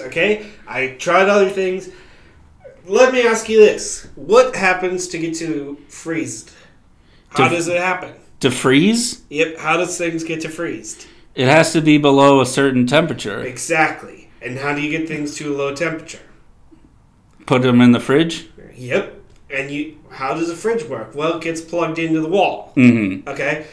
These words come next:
Speaker 1: So the wall gets to cold somehow. So I try to take the wall
Speaker 2: Because electricity is cold sometimes?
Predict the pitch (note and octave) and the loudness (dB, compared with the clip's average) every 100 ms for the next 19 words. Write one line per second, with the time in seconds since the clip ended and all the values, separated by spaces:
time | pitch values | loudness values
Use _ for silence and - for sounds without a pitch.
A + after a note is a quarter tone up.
0 | - - E3 D#3+ D3 E3 F#3+ G3+ - F#3+ | -20 -6 -4 -2 -2 4 4 4 0 -6
1 | E3 - - F3+ F3+ - - - F3 E3 | -8 -10 -8 -2 -2 -2 -10 -10 -6 -4
2 | B2+ G#2 A2 - C3 A#2+ - F3 E3 D3 | -6 -10 -14 -12 -10 -10 -4 -2 0 -2
3 | D#3 - C3 B2 D#3+ D#3 - C#3 D#3 - | -4 -4 -8 -2 0 0 0 -4 -6 -10
4 | - D3+ D3+ D#3+ D#3+ D#3+ D3+ D3 C#3+ D#3+ | 4 6 6 8 6 6 4 2 2 -2
5 | D3 C#3+ C#3 B2 C3+ C#3+ D3 E3+ E3+ F#3 | 0 4 4 4 0 0 2 0 0 0
6 | G3 G#3+ - | -2 -4 -10